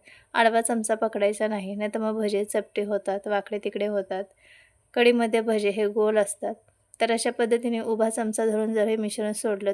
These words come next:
तर व्यवस्थित ते गोल भजे बनतात. एवढे तेवढे थोडेसे वाकडे तिकडे चालतात, पण बऱ्यापैकी गोल भजे बनतात. नक्की करून पहा ही ट्रिक,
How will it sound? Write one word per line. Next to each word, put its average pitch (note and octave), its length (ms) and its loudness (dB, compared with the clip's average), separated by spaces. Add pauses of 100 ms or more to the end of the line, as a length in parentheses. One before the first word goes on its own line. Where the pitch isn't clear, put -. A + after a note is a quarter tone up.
तर G#3+ 100 2
व्यवस्थित G#3+ 540 2
ते G3+ 100 0
गोल G#3 280 0
भजे G#3 260 -4 (400)
बनतात. G3+ 360 -4 (500)
एवढे B3 280 4
तेवढे A#3+ 340 4
थोडेसे A3 380 0
वाकडे G#3 320 -2
तिकडे G#3+ 220 -2
चालतात, G3+ 460 -4 (180)
पण A#3 140 0 (260)
बऱ्यापैकी A#3 640 2
गोल G#3+ 260 2
भजे G#3+ 280 -2
बनतात. G3+ 380 0 (100)
नक्की G#3 300 -4
करून G#3+ 320 -4
पहा G3+ 260 -6 (460)
ही A#3+ 60 2
ट्रिक, A#3 300 -2